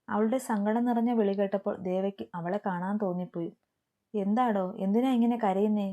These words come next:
കാര്യം പറയൂ, ടെൻഷനാകാതെ," ദേവ ചോദിച്ചു. അപ്പോഴേക്കും ആദി കോൾ കട്ടാക്കി. ദേവ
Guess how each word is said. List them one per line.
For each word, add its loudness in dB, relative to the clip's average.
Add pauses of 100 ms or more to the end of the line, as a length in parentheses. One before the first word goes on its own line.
(100)
കാര്യം 0
പറയൂ, 2
ടെൻഷനാകാതെ," -2 (540)
ദേവ -2
ചോദിച്ചു. -4 (440)
അപ്പോഴേക്കും -2 (140)
ആദി -2 (160)
കോൾ 0
കട്ടാക്കി. -4 (420)
ദേവ 0